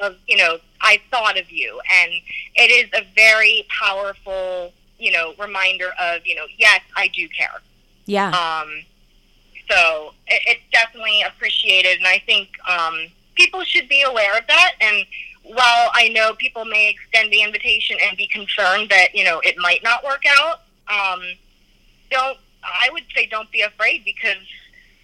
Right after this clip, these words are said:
Speaker 1: you know, if they turn it down, they turn it down. But if they don't, then that's on them. You know, they,
Speaker 2: Yeah.
Speaker 1: they can carry that responsibility of, you know,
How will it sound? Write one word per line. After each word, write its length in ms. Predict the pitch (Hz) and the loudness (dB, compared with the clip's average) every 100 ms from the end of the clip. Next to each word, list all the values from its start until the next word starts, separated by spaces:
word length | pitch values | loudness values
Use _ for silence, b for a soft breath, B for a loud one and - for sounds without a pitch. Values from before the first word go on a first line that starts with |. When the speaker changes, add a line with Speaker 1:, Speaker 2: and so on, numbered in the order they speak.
| _ _ | _ _
Speaker 1:
you 140 | 262 | 2
know, 320 | 233 180 175 - _ | 2 0 -4 -10 _
if 120 | 233 233 | -2 2
they 140 | 233 240 | 0 0
turn 220 | 262 262 | 0 0
it 100 | 262 | 2
down, 240 | 269 269 | 2 2
they 100 | 269 | 0
turn 260 | 262 - 262 | -4 -6 -10
it 80 | - | -2
down. 220 | 262 349 | 0 0
But 100 | 220 | -2
if 80 | 214 _ | -4 _
they 140 | 233 | -2
don't, 420 | 214 196 196 277 _ _ | -2 -2 -2 -4 _ _
then 320 | 233 226 220 220 _ _ - | 4 4 4 -4 _ _ 2
that's 240 | 277 - | 2 2
on 120 | 440 | -6
them. 420 | 415 440 539 165 240 214 _ _ _ _ | -4 -4 -2 -6 -12 _ _ _ _ _
You 120 | 269 | 0
know, 280 | 294 285 330 262 | 2 2 -2 -6
they, 80 | - | -2
Speaker 2:
Yeah. 180 | 202 180 | 0 2
Speaker 1:
they 200 | 254 339 403 | 2 2 -2
can 100 | 440 453 | -12 -6
carry 260 | 370 381 381 | -6 -4 -4
that 180 | 320 339 | -6 -8
responsibility 920 | 330 339 285 302 311 262 247 254 - | -14 -4 -4 -4 -6 -4 -2 0 0
of, 300 | 208 208 196 | 0 -2 -4
you 100 | |
know, 100 | 208 | -6